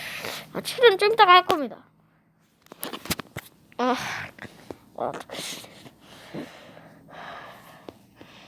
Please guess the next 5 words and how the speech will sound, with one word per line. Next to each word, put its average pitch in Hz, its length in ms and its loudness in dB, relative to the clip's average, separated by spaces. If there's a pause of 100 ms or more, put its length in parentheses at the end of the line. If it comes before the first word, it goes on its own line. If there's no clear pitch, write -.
(1400)
유튜브를 262 380 2
보면서 233 340 0
하겠습니다. 220 460 -6
동동 254 480 -2
유튜브. - 260 -14